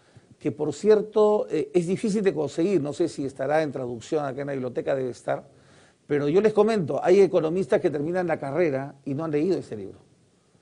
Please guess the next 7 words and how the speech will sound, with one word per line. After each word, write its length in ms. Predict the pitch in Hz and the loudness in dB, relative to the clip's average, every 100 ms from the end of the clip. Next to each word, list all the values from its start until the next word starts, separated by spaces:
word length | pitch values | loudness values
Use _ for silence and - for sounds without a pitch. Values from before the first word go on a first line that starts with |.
| _ _ _ _ | _ _ _ _
porque 480 | - 110 127 123 - | -18 -14 -10 -10 -6
esta 260 | 151 147 180 | -6 -2 -2
escuela 420 | - 196 139 135 | 2 2 4 0
de 100 | 120 | -2
la 240 | 113 110 | -6 -8
elección 640 | - 107 - 113 - 156 | -8 -12 -14 -16 -6 -4
pública 560 | 135 156 131 123 147 160 | -2 -2 -2 -4 -6 -8